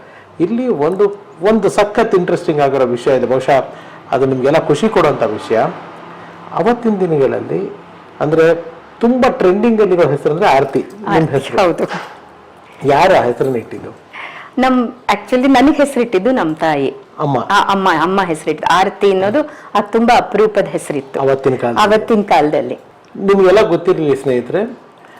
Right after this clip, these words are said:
Speaker 1: ಆ, ನಮ್ಮ ಕನ್ನಡ ಚಿತ್ರರಂಗದ ಹೆಮ್ಮೆಯ ಕಲಾವಿದೆ ಆರತಿ
Speaker 2: ಆರತಿ.
Speaker 1: ಮೇಡಮ್ ಅವರು,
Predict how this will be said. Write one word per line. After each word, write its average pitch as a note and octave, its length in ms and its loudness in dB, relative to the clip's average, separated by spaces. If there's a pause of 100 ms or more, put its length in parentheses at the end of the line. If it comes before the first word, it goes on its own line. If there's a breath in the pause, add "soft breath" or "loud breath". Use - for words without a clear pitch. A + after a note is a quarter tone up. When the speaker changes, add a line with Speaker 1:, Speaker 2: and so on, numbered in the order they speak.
(420 loud breath)
Speaker 1:
ಆ, C#3+ 440 2
ನಮ್ಮ D3+ 400 0
ಕನ್ನಡ D#3+ 420 -2
ಚಿತ್ರರಂಗದ C#3 800 -2
ಹೆಮ್ಮೆಯ G3+ 580 0
ಕಲಾವಿದೆ A#2 720 -4 (180)
ಆರತಿ E3 260 0
Speaker 2:
ಆರತಿ. F#3 120 2
Speaker 1:
ಮೇಡಮ್ A2+ 360 -4
ಅವರು, A#2+ 360 -8